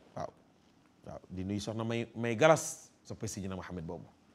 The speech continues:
Nga xam ne du rat-, du rate émission bi, maa ngi koy nuyu. Nuyu Serigne Abdul Karim Mbacké, borom Makarimal Akhlaq. Serigne Bassirou Abdul Khadir,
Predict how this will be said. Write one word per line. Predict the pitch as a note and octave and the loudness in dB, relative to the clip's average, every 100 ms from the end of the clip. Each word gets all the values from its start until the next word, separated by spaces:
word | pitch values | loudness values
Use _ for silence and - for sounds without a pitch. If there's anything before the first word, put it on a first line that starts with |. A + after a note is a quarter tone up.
| - - - | -20 -20 -14
Nga | A#2 | -6
xam | G2 | -2
ne | G2+ | 0
du | G2 | 0
rat-, | G#2 | -2
du | G#2+ | -2
rate | G#2+ A2+ | -2 0
émission | A#2 - C3+ | 0 2 0
bi, | A#2+ | 2
maa | A2+ | 0
ngi | |
koy | C3 C3+ | 2 4
nuyu. | E3 D3 - - - - - - - - - | 4 2 -4 -20 -20 -20 -20 -20 -20 -16 -4
Nuyu | G#2 A2+ A2+ A2+ | 0 2 2 0
Serigne | A2 A2+ A2 | 0 -2 0
Abdul | G2+ G#2+ | 0 -2
Karim | - A#2 A2+ | 0 0 2
Mbacké, | D#3 D#3+ C3 | 0 2 0
borom | A2 G2+ | 0 0
Makarimal | G2+ G2 F#2 F2 | -2 -2 -2 -4
Akhlaq. | F#2 B1 - - - - - - | -8 -10 -14 -18 -20 -20 -20 -20
Serigne | - C#3+ G3+ | -2 4 4
Bassirou | D3 B2 B2+ A2 | 4 0 0 0
Abdul | G2 G2 | 0 -2
Khadir, | G2 G2 | 0 -2